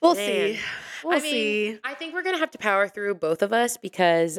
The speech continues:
Speaker 2: um, we don't, we don't function the way they do.
Speaker 1: It just takes
Speaker 2: And
Speaker 1: so
Speaker 2: I
Speaker 1: much time to recover, whether I drink
Speaker 2: I
Speaker 1: or
Speaker 2: know
Speaker 1: not.
Speaker 2: they're gonna party every night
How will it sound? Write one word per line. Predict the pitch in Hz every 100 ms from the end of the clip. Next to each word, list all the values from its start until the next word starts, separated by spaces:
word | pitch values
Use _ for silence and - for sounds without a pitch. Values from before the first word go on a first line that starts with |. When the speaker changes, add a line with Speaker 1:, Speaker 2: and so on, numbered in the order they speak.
| -
Speaker 2:
um, | 170 165 170 160
we | 196
don't, | 247 262 233 _ _
we | 196
don't | 214 247 247 - _ _ _ _ _ _ _ -
function | 185 190 240 233
the |
way | 220 220
they | 220 214
do. | 208 226 233
Speaker 1:
It | 254 330
just | 392 392 -
takes | - 311 - -
Speaker 2:
And | 208
Speaker 1:
so | 208 220
Speaker 2:
I | 269 277
Speaker 1:
much | 285 -
time | - 262 254
to | 240
recover, | 247 240 254 233 226 214 185
whether | 247 403
I | 494 302
drink | 349 381
Speaker 2:
I |
Speaker 1:
or | 381
Speaker 2:
know | 294 247 262 311
Speaker 1:
not. | 311
Speaker 2:
they're | 269
gonna | 262 247
party | 247 226 208 190
every | 185
night | 170 160 147